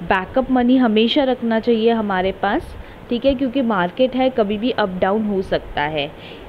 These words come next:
एक परसेंट एरर दे सकता है हमें। तो हमें जो है, इस पे जो है, भरोसा करके हमें अपना कभी complete amount नहीं लगाना चाहिए। और छोटे मोटे खर्चे होते रहते हैं,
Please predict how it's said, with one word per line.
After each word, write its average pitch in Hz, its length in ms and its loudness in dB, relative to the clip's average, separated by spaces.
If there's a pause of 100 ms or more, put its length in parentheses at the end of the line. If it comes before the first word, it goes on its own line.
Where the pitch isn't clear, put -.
(180)
एक 254 300 0
परसेंट 247 440 2
एरर 202 340 0
दे 190 240 2
सकता 175 360 -4
है 165 240 -2
हमें। 156 380 -4 (460)
तो 240 80 4
हमें 226 300 2
जो 254 120 4
है, 254 260 4
इस 226 200 -4
पे 254 360 0
जो 254 100 0
है, 247 220 2 (320)
भरोसा 220 460 2
करके 233 380 2
हमें 240 260 0
अपना 220 340 -4
कभी 220 240 -2
complete 190 480 -4
amount 170 340 -4
नहीं 160 120 -8
लगाना 156 400 -6
चाहिए। 175 280 -6
और 202 160 0
छोटे 214 280 0
मोटे 220 260 -2
खर्चे 214 340 2
होते 196 460 0
रहते 285 360 2
हैं, 285 220 0